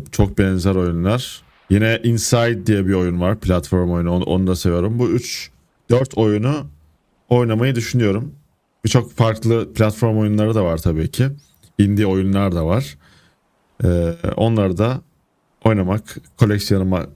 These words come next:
katmak istiyorum. Şimdi teknemizi atladık, gidiyoruz. Hava biraz sisli. Diyalog olmadığı için benim için de biraz <laughs> zorlu bir oyun olacak.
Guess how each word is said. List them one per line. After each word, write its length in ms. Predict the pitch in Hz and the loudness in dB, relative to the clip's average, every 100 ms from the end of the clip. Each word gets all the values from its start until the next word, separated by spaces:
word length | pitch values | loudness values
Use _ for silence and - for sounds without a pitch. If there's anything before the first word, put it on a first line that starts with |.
| _ | _
katmak 460 | - 107 - 98 - | -2 0 0 -2 -2
istiyorum. 540 | - 104 85 98 139 - _ _ _ - - _ _ | -2 0 0 -2 -6 -10 _ _ _ -20 -20 _ _
Şimdi 140 | 92 - | -2 0
teknemizi 500 | 101 101 101 98 101 | 0 2 0 0 -2
atladık, 420 | 101 104 101 - | 0 -2 -2 -2
gidiyoruz. 720 | 98 98 90 98 - - - _ _ _ _ _ _ _ - | 0 0 0 -2 -8 -12 -16 _ _ _ _ _ _ _ -2
Hava 240 | 90 92 | 0 2
biraz 240 | 92 95 90 | 0 0 -2
sisli. 500 | - 90 - 92 113 135 _ _ _ _ _ _ _ _ _ _ _ _ _ _ _ _ _ _ - | -4 -4 0 0 0 -4 _ _ _ _ _ _ _ _ _ _ _ _ _ _ _ _ _ _ 0
Diyalog 320 | 110 120 127 | 2 2 0
olmadığı 360 | 135 139 143 151 | 0 0 0 0
için 280 | 175 170 147 | 0 -2 0
benim 220 | 127 135 | 0 0
için 280 | 139 139 131 | -2 0 0
de 240 | 139 139 | 0 0
biraz 340 | 117 120 135 123 - 117 101 - | 0 0 -2 -4 0 0 -2 -14
<laughs> 420 | _ _ _ - | _ _ _ -2
zorlu 380 | 98 107 117 131 | 2 2 2 0
bir 80 | |
oyun 200 | 127 104 | 0 0
olacak. 420 | 95 90 90 117 | 0 0 0 -2